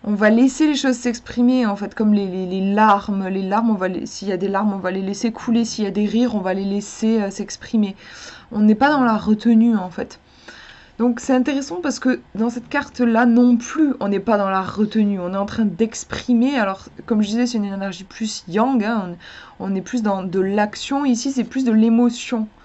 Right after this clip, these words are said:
qu'on va, euh, qu'on va, on va ouvrir la porte ici à l'émotion et à la sensibilité.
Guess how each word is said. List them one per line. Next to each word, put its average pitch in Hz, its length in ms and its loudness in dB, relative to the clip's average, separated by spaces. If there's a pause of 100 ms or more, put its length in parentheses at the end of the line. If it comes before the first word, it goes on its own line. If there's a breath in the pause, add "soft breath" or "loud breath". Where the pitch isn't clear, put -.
(340 loud breath)
qu'on 202 180 -4
va, 196 320 -2
euh, 180 500 -4 (680)
qu'on 208 120 -6
va, 185 360 -2
on 208 60 -2
va 208 120 2
ouvrir 277 340 2
la 226 80 2
porte 240 320 -4
ici 233 260 -2
à 208 60 2
l'émotion 214 480 0
et 202 100 -2
à 185 80 -2
la 196 120 -4
sensibilité. 196 720 -6